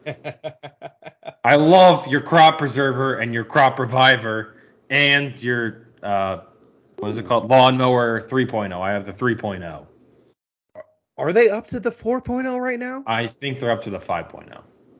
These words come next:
Speaker 1: Oh, what? Lawnmower five point oh.
Speaker 2: Should we just shout out all the, like, stereotypical, like, uh, podcast sponsors? The Movement Watches,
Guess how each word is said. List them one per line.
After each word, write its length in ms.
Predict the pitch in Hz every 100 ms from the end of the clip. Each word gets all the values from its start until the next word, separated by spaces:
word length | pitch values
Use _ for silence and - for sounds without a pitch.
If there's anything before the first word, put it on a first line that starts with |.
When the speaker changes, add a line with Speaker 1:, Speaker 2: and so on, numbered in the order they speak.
| _
Speaker 1:
Oh, 1000 | 170 269 330 330 294 269 220 175 147 135 127 339 466 494 480 480 480 480 480 466 -
what? 180 | - - _ _ _ _ _ _
Lawnmower 680 | 175 208 247 233 233 196 151
five 440 | 147 214 220 240 -
point 340 | 202 156 147 -
oh. 680 | 226 226 202 175 170 165 _ _ _ _ _ _ _ _ _ _ _ -
Speaker 2:
Should 180 | 135 139
we 60 |
just 200 | 147 156
shout 220 | 131 123
out 160 | 123 117
all 240 | 104 120
the, 160 | 117 113
like, 200 | 104 98
stereotypical, 1000 | - 110 107 107 - 104 107 - 107 104
like, 280 | 92 90 - _ _ _ -
uh, 220 | 101 87
podcast 540 | - 104 101 107 113 104
sponsors? 580 | - 110 107 117 107 101
The 180 | 90 -
Movement 460 | 117 131 131 135
Watches, 840 | 120 123 120 135 131 131 - -